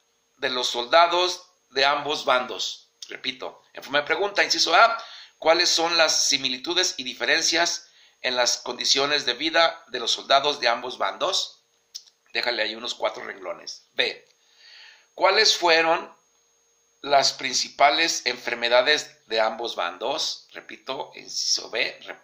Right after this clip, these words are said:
en forma de pregunta, ¿cuáles fueron las principales enfermedades de ambos bandos? Respuesta, tres renglones, tres a cuatro, inciso C. En forma de pregunta, ¿eran válidos los motivos de guerra en esas condiciones?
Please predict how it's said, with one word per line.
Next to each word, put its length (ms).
en 100
forma 200
de 40
pregunta, 580
¿cuáles 320
fueron 420
las 280
principales 880
enfermedades 720
de 80
ambos 260
bandos? 720
Respuesta, 720
tres 240
renglones, 500
tres 160
a 80
cuatro, 460
inciso 320
C. 340
En 120
forma 180
de 60
pregunta, 640
¿eran 300
válidos 640
los 160
motivos 540
de 80
guerra 420
en 180
esas 320
condiciones? 1120